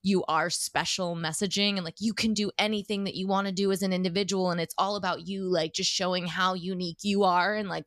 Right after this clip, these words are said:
that's gonna be your skyrocket to the stars. That I felt like the core of this movie was, like, taking that idea and subverting it to being like, "Nobody's, nobody's special. That's what makes us all special. And that's our superpowers. Like, we can all be special," whatever,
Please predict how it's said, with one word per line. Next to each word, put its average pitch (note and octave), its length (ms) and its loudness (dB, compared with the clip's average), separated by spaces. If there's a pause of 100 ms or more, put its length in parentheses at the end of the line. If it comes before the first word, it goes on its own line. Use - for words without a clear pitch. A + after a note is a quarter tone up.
that's - 320 -6
gonna G3+ 160 -2
be F#3 120 -2
your D#3+ 180 -4
skyrocket F3+ 760 -2
to - 80 -10
the E3 80 -12
stars. F3 600 -2 (440)
That F3+ 200 -2
I F3 160 -2
felt F3 260 -4
like E3+ 240 -4
the D#3 80 -8
core F3 320 0
of D#3+ 100 -4
this E3 160 -2
movie E3 300 0
was, E3 220 0
like, D3 280 -4 (760)
taking F3 440 -4
that E3 420 -2
idea E3 400 -4
and D#3+ 240 -4
subverting E3 580 -2
it F3 240 0
to F3 120 -2
being D#3+ 200 0
like, D#3 280 -2
"Nobody's, E3+ 640 0 (200)
nobody's A3+ 380 -2
special. G3+ 500 -2
That's E3 180 -2
what - 120 -8
makes D#3 200 -2
us - 140 -2
all F#3 160 0
special. E3 680 -2
And - 140 -8
that's D#3+ 220 -4
our E3 80 -2
superpowers. E3 800 -4
Like, - 160 -8
we E3 140 -6
can E3 180 -4
all E3 200 0
be D#3+ 140 -4
special," - 440 -4
whatever, A3 480 0